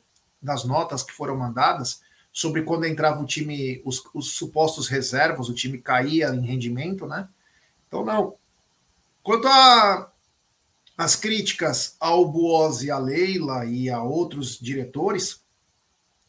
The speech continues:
o, no Palmeiras só pode ser empichado alguém por improbidade administrativa.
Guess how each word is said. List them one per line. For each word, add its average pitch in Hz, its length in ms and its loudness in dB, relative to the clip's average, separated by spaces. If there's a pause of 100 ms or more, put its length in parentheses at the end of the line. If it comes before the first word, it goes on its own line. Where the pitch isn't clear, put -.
(920)
o, 208 560 -2
no 196 160 2
Palmeiras 226 440 2
só 233 120 2
pode 240 280 2
ser 233 180 0
empichado 185 680 0
alguém 147 320 -4
por 196 140 -2
improbidade 185 600 0
administrativa. 190 1000 -4